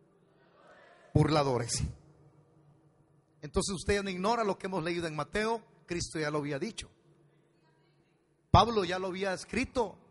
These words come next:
a su hijo Timoteo en la fe. Usted no ignora. Ya tenemos conocimiento de lo que se,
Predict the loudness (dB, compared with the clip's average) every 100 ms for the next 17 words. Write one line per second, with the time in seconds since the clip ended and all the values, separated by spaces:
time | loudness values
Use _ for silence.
0 | -20 -20 _ -4 -2 -4 -4 -4 -4 -4
1 | -4 -4 -4 -6 -8 -10 -10 _ _ _
2 | _ _ _ _ _ _ _ _ _ _
3 | -2 -2 -2 2 2 2 2 0 0 -4
4 | -12 -20 -20 _ _ _ _ _ _ _
5 | _ _ 2 4 4 2 0 -2 -4 -4
6 | -4 -2 0 -2 -6 -6 -6 -6 -10 -10